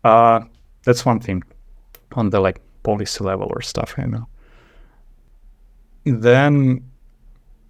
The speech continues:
it's kind of a metaphor from the therapeutic, psychotherapeutic field, which comes to my mind. But there, what really matters is the role of the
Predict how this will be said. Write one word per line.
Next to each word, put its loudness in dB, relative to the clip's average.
it's -6
kind 0
of 0
a 2
metaphor 0
from -4
the -4
therapeutic, -2
psychotherapeutic -2
field, -6
which -8
comes -6
to -6
my 0
mind. -2
But -2
there, 4
what -6
really 0
matters -2
is -4
the -2
role 2
of -2
the 0